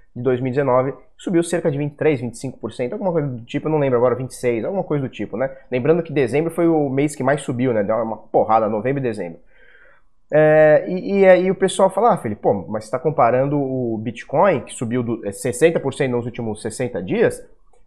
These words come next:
com a Bovespa", mas a Bovespa não é o mercado, né? A Bovespa é um, é uma junção lá, é um índice lá de, de boas empresas que eles mesmos escolhem e tal. É, você tem como, porque teve, teve, tiveram empresas que subiram trezentos, quatrocentos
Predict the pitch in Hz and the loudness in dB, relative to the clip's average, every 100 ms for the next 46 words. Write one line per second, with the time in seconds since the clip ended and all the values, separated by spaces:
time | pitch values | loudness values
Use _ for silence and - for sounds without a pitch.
0 | - 160 156 165 269 226 208 - 117 117 | 0 4 6 4 4 6 4 2 -2 0
1 | 143 139 143 214 - 254 165 160 247 196 | 2 2 2 2 2 6 6 6 4 2
2 | 127 113 90 87 104 185 123 110 135 240 | 2 0 -2 -2 -2 -2 -2 -2 -2 -2
3 | 269 254 226 220 247 240 - 185 175 156 | 2 2 2 2 2 0 0 2 4 4
4 | 123 120 170 180 127 113 131 165 196 165 | 4 0 -2 -4 2 2 2 -2 -6 -6
5 | 143 143 151 208 220 143 180 123 - 120 | 0 2 2 0 0 2 2 -2 -4 -4
6 | 120 120 131 160 180 127 156 160 - 85 | -2 -4 -4 -8 -4 0 2 0 -2 -4
7 | - _ _ - - - _ _ 143 147 | -4 _ _ -20 -20 -20 _ _ 4 6
8 | 147 147 147 143 196 214 208 156 127 170 | 8 6 2 2 2 4 2 0 0 2
9 | 180 185 196 190 160 175 160 151 151 151 | 2 4 2 4 0 0 -2 -2 0 4
10 | 170 151 131 147 233 180 - 190 254 277 | 4 2 2 6 6 4 -4 -4 -2 4
11 | 240 131 170 180 - 147 - 160 | 4 4 0 0 -2 -4 -4 -8